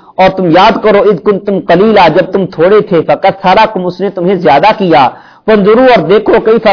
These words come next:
کان عاقبۃ المفسدین"، کیسے ہے انجام <coughs> فسادیوں کا، فساد کرنے والوں کا۔ وَإِنْ كَانَ طَائِفَةٌ مِّنْكُمْ آمَنُوا، اور اگر تم میں سے کچھ لوگ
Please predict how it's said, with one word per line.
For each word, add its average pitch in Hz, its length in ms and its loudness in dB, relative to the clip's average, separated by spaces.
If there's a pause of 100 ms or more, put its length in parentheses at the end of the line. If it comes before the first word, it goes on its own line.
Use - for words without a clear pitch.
کان 190 180 2
عاقبۃ 196 600 0
المفسدین"، 180 720 -4
کیسے 185 340 0
ہے 180 80 2
انجام 160 560 0 (500)
<coughs> - 580 -4
فسادیوں 175 560 0
کا، 156 180 2 (140)
فساد 156 320 0
کرنے 156 260 -2
والوں 139 280 0
کا۔ 123 240 0 (1600)
وَإِنْ 185 280 0
كَانَ 202 220 2 (140)
طَائِفَةٌ 208 520 2
مِّنْكُمْ 208 420 -2
آمَنُوا، 185 500 0 (420)
اور 180 180 4
اگر 220 140 2 (100)
تم 208 100 -4
میں 220 140 0
سے 214 220 0 (1200)
کچھ 233 200 -2
لوگ 220 200 2